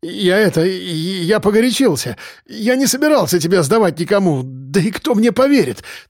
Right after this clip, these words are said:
Ты начальник полиции, у-, уважаемый человек, майор. А я кто? Я никто! Вот именно, Андрюшенька!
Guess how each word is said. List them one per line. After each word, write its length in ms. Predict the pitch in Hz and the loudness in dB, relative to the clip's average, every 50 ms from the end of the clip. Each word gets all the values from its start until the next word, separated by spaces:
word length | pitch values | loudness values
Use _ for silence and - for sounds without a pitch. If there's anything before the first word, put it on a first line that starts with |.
| _ _ | _ _
Ты 160 | 254 254 240 | -2 0 0
начальник 560 | 233 214 208 190 - 240 240 214 190 147 - | 2 0 0 2 2 2 4 4 2 0 0
полиции, 560 | - 175 175 202 240 202 - - 185 190 175 | 0 0 2 2 0 0 2 2 2 2 2
у-, 380 | 160 165 175 180 180 175 156 185 | 2 2 2 4 4 4 4 4
уважаемый 500 | 202 190 180 160 214 233 226 208 196 190 | 4 4 4 4 2 2 4 4 2 2
человек, 500 | - - 202 196 180 165 185 208 196 - | 2 2 2 2 4 4 2 0 0 0
майор. 420 | 165 175 170 165 185 220 220 185 - - - - - _ | 0 0 2 4 4 4 4 2 -2 -8 -20 -20 -20 _
А 140 | _ 190 185 | _ -2 0
я 260 | 208 233 277 269 - | 0 2 2 0 0
кто? 600 | - - - - 285 269 185 143 131 131 139 - - | -2 -4 -4 0 2 2 2 2 0 -4 -6 -8 -8
Я 380 | - 226 233 196 185 240 277 | -10 -10 -8 -6 -4 -2 0
никто! 600 | 269 294 302 - - - 359 339 262 151 - - - _ _ _ _ _ _ _ _ _ _ _ _ | 2 0 0 0 0 2 2 2 2 2 -2 -6 -14 _ _ _ _ _ _ _ _ _ _ _ _
Вот 340 | 135 101 120 165 175 170 - | -6 0 2 2 2 2 2
именно, 340 | 240 233 190 160 156 156 147 | 4 4 4 4 4 4 2
Андрюшенька! 760 | 147 143 135 160 156 120 - - 120 95 - - - - - | 2 2 2 2 2 2 0 -4 -6 -8 -10 -10 -12 -12 -14